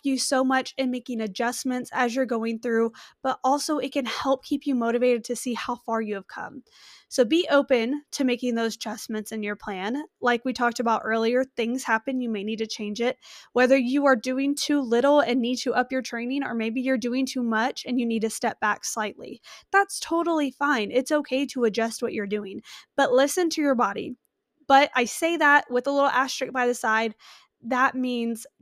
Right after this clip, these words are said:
don't let it be the main driver of whether you get your workout in or not, because emotions can take over and your body's going to be like, "Man, you're too tired, just don't do it."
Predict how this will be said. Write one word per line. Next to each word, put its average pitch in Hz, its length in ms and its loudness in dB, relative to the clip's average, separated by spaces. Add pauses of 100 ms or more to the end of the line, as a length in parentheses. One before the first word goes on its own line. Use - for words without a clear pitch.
(120)
don't 277 520 2 (280)
let 254 260 0
it 254 280 0
be 240 160 -4
the 233 120 0
main 214 280 -2
driver 196 580 -4
of 208 180 -6
whether 220 240 0
you 240 200 -4
get 233 200 -6
your 220 160 -6
workout 196 400 -8
in 196 140 -8
or 190 80 -12
not, 196 260 -8
because 302 840 -2 (460)
emotions 302 880 0 (140)
can 247 200 -6
take 247 300 -4
over 226 380 -2
and 220 200 -6
your 208 120 -4
body's 247 420 -4
going 247 200 -4
to 233 40 -6
be 233 80 -4
like, 226 220 -2
"Man, 330 340 -4
you're 359 160 -4
too 370 220 -6
tired, 349 480 -4
just 311 240 -10
don't 320 240 -2
do 233 180 0
it." 269 220 -2